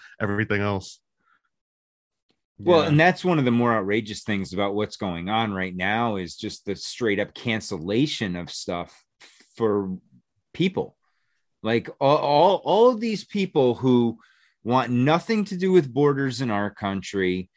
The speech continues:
Speaker 2: you know, wanted all these heavy protections, uh, and now all of a sudden, this little country across in Europe, now their borders matter, their national sovereignty matters, and,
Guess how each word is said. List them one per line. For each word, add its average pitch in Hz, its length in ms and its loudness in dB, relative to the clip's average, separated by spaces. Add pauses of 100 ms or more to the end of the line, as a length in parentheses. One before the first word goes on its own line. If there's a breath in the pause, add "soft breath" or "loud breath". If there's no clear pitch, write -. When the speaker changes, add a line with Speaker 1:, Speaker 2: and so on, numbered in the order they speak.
(360)
Speaker 2:
you 127 160 2
know, 110 200 0
wanted 120 460 4
all 208 520 2
these 180 420 -2
heavy 165 680 -2
protections, 120 1120 -4 (680 soft breath)
uh, 120 420 0
and 131 160 2
now 143 160 4
all 165 140 2
of 147 80 -2
a 147 60 -2
sudden, 151 340 0
this 123 200 -4
little 147 160 -2
country 143 380 -2
across 131 500 -2 (100)
in 117 160 -2
Europe, 120 380 0 (100)
now 135 560 0
their 123 280 4
borders 117 500 2
matter, 90 500 -2 (600)
their 131 420 4
national 127 640 2
sovereignty 107 720 0
matters, 87 800 -4 (360)
and, 143 520 -2